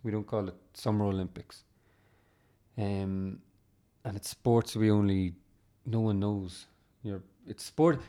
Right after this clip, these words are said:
it's sports that you, you would have played on your PlayStation or your N sixty-four if you were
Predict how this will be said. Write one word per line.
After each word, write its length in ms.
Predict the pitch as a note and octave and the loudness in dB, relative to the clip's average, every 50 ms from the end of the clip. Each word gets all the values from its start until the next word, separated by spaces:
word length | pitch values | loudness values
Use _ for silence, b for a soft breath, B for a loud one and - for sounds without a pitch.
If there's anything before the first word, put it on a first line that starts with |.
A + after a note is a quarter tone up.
| B - | B -6
it's 120 | C3+ - | -6 -6
sports 320 | - - E3+ F3 F3+ E3+ - | -2 4 6 8 8 8 6
that 240 | F3 D#3+ - - C#3+ | 2 2 2 2 2
you, 200 | C#3 B2 B2 A#2+ - - - | 2 2 2 0 -6 -12 -6
you 120 | C3+ B2 A#2+ | -2 2 2
would 120 | B2+ A#2+ | 2 2
have 100 | A#2+ - | 0 -2
played 560 | - - B2+ B2+ B2+ B2+ A#2+ G#2+ F2+ E2+ - - _ _ _ _ _ _ _ | 0 2 4 6 6 6 4 2 0 -4 -12 -20 _ _ _ _ _ _ _
on 320 | A2+ A2 G#2+ G#2 G#2 G2+ G2+ | 0 0 2 2 2 0 0
your 680 | G2+ G2+ G2+ G2+ G2+ G2+ G2+ G2 G2 G2 F#2+ F2+ - - _ _ _ _ _ _ _ _ _ _ _ _ _ - | 2 2 2 2 2 0 0 0 -2 -2 -4 -4 -6 -12 _ _ _ _ _ _ _ _ _ _ _ _ _ 0
PlayStation 640 | - G#2+ G#2+ G#2 - - F#2+ F2+ - - B2+ A#2 - _ _ _ b b b b b b b b b b b b b - | 2 2 2 2 0 -4 -4 -4 -6 -8 -12 -14 -14 _ _ _ b b b b b b b b b b b b b -4
or 80 | A#2+ | -2
your 120 | G#2+ G#2+ - | -2 -2 -2
N 200 | A#2 A2+ A2 G#2+ | -2 -2 -2 -2
sixty-four 720 | - - A2+ - - - G#2+ - - A2+ A2 A2 G#2+ G2+ | -2 -2 -4 -4 -4 -6 -6 -4 -2 0 2 2 2 2
if 140 | F#2 - - | 2 0 0
you 100 | A2 G#2 | 0 -2
were 240 | G2+ F#2+ F#2 F#2 | -2 -4 -4 -6